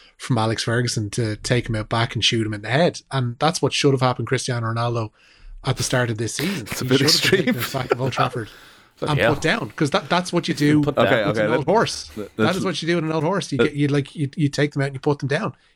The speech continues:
Speaker 1: He should have been put down at the start of the season. And now they have the opportunity
Speaker 2: <laughs> Yeah,
Speaker 1: for
Speaker 2: let's leave
Speaker 1: Ten
Speaker 2: the
Speaker 1: Hag.
Speaker 2: murder metaphors. Uh,
Speaker 3: They could have just
Speaker 2: no,
Speaker 3: sold him.
Speaker 2: it, do you know what though? Richie's making a, a good point, and I think this goes to my point about the credit that Ten Hag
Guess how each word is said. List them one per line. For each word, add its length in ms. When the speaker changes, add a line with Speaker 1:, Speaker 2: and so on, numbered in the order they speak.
Speaker 1:
He 80
should 180
have 20
been 140
put 160
down 220
at 40
the 60
start 240
of 60
the 100
season. 200
And 120
now 180
they 100
have 180
the 80
opportunity 600
Speaker 2:
<laughs> 20
Yeah, 360
Speaker 1:
for 180
Speaker 2:
let's 220
leave 180
Speaker 1:
Ten 40
Speaker 2:
the 80
Speaker 1:
Hag. 80
Speaker 2:
murder 340
metaphors. 760
Uh, 440
Speaker 3:
They 80
could 140
have 80
just 200
Speaker 2:
no, 60
Speaker 3:
sold 200
him. 100
Speaker 2:
it, 80
do 80
you 20
know 100
what 180
though? 160
Richie's 360
making 300
a, 220
a 60
good 200
point, 200
and 100
I 60
think 200
this 160
goes 360
to 100
my 140
point 260
about 200
the 40
credit 380
that 100
Ten 220
Hag 420